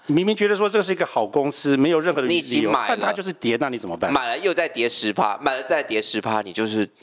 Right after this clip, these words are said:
Speaker 2: 它就是跌，就是市场就是要它跌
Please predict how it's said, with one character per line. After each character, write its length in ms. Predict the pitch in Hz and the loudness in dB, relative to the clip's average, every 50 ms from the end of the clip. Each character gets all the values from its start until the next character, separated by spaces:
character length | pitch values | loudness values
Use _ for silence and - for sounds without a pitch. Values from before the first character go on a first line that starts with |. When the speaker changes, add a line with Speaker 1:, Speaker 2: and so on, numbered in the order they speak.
| - - | -14 -8
Speaker 2:
它 120 | - 117 120 | -6 -4 -2
就 120 | - 101 | 0 0
是 140 | 107 107 90 | 0 0 0
跌， 320 | - - 73 65 65 - - | -2 -2 -4 -4 -4 -6 -4
就 120 | - 90 | -4 -2
是 60 | 90 | 0
市 180 | - - - 107 | 0 0 0 -2
场 200 | - 87 80 73 76 - - - - - - - - | -2 -4 -4 -6 -8 -14 -18 -20 -20 -20 -18 -10 -4
就 80 | - 92 | -4 -2
是 140 | 98 98 | 0 2
要 160 | 90 104 95 87 | 0 0 0 -2
它 160 | 85 87 87 | -4 -6 -8
跌 280 | _ - - 52 52 | _ -8 -8 -8 -8